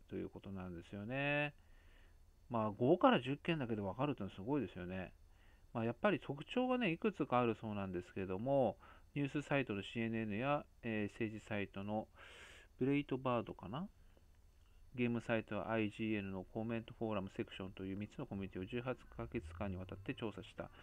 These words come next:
対象となったユーザー数は合計で百七十万人、投稿件数は四千万件ということで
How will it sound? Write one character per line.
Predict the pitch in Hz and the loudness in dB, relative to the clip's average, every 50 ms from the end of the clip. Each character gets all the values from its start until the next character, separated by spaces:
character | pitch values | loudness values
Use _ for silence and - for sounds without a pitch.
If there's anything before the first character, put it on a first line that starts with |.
| - - - - - - - | -18 -18 -18 -20 -20 -10 -6
対 | - 127 | -6 -4
象 | 120 - 131 120 | -2 0 -2 -2
と | 117 - 120 | -2 -2 -2
な | 117 117 | -4 -4
っ | 110 | -4
た | - 110 | -4 -2
ユ | 104 104 101 98 | -2 0 0 0
ー | 104 | 0
ザ | 113 101 | 0 -2
ー | 95 - - | -2 -2 -4
数 | - 98 | -6 -4
は | 98 98 95 | -2 -2 -2
合 | - - 104 104 - | -2 -2 -4 -2 -2
計 | - 101 | -4 -4
で | 101 107 98 | -4 -4 -8
百 | 92 - - - - | -10 -10 -12 -10 -6
七 | 131 151 160 165 151 | -4 -2 -2 -2 0
十 | 151 151 147 | 0 2 2
万 | 139 135 127 117 98 | 4 4 4 4 2
人、 | 90 87 - - - - | -2 -4 -8 -10 -16 -16
投 | - - 117 | -12 -12 -6
稿 | - - 127 117 | -4 -2 -2 0
件 | - 120 | 0 0
数 | - - | 0 0
は | 92 | 0
四 | 87 101 131 135 | 0 0 0 0
千 | - - 165 | 0 0 0
万 | 135 - 131 - | 0 0 -2 -2
件 | - - 117 - | -2 -2 -2 -2
と | - - | -2 -4
い | - | -4
う | - | -2
こ | - 87 | -2 -4
と | - | -6
で | - | -6